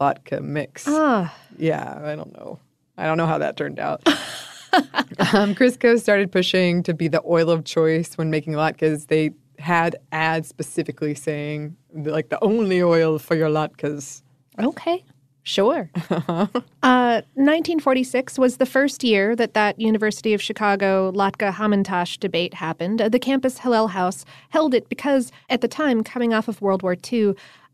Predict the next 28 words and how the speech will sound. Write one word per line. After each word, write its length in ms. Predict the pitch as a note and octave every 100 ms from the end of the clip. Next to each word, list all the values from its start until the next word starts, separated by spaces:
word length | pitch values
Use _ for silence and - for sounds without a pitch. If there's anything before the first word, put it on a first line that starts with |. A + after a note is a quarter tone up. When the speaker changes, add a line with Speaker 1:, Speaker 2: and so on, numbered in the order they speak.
| -
Speaker 2:
open 240 | C4+ D4+
displays 460 | C4 - - G3 G3
of 80 | F3
Jewish 240 | F3+ F3
culture 360 | - F3+ F3+ F3
were 140 | E3
apparently 480 | E3 - F3 F3 F3+
discouraged 720 | F3 - - E3+ G#3 C4 A#3+
in 100 | B3
a 60 | C#4
lot 160 | C#4 C4+
of 100 | C4+
academia, 680 | C4 C4+ C#4 C#4+ D4 C#4+ -
and 140 | A3+
they 60 | A#3+
wanted 320 | C#4+ E4 D4
to 100 | C#4
just 300 | A#3 B3 -
give 140 | G#3+
folks 320 | G3+ G3+ F#3+ A3
an 80 |
opportunity 680 | - G3+ A#3 - C4+ C#4 D4
to 200 | C#4+ C#4+
celebrate 640 | - D#4 D#4 G3 D3+ B2+ -
their 140 | A3
culture 420 | G#3+ C4 - E3
and, 240 | E3+ F3 F3+
and 260 | B3 C4